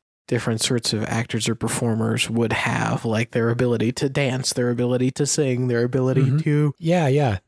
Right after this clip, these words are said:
Speaker 1: emote. <laughs> I don't know. I like to think of, uh, I'm so, I'm, I, I started playing a little bit of Mass Effect one, God help me. Um, and the, uh, <laughs> it's, it's just so funny, right? Like, how video games have evolved, and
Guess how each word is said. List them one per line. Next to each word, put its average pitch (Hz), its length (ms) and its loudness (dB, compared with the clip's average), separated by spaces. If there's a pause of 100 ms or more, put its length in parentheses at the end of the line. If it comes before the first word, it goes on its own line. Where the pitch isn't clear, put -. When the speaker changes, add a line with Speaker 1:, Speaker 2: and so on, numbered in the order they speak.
Speaker 1:
emote. 165 680 0
<laughs> - 40 -12
I 147 540 2
don't 127 160 0
know. 123 240 -4 (460)
I 147 80 0
like 190 160 2
to 190 80 2
think 175 200 0
of, 127 280 0
uh, 113 260 2 (480)
I'm 131 140 0
so, 131 180 2
I'm, 117 180 -2
I, 156 120 -2 (300)
I 127 100 2
started 143 320 0
playing 123 260 0
a 117 40 2
little 120 180 2
bit 120 120 0
of 120 120 0
Mass 117 340 0
Effect 117 300 -2
one, 113 380 0
God 120 260 -2
help - 260 -4
me. 127 220 -2 (560)
Um, 110 520 0
and 113 840 0 (540)
the, 127 680 2
uh, 120 420 -2 (280)
<laughs> - 280 -20
it's, - 600 -2
it's 147 200 0
just - 160 0
so 139 140 0
funny, 127 300 0
right? 120 220 0
Like, 120 200 0
how 123 160 0
video 120 280 0
games 127 280 0
have 120 80 0
evolved, 123 580 0
and 117 240 -2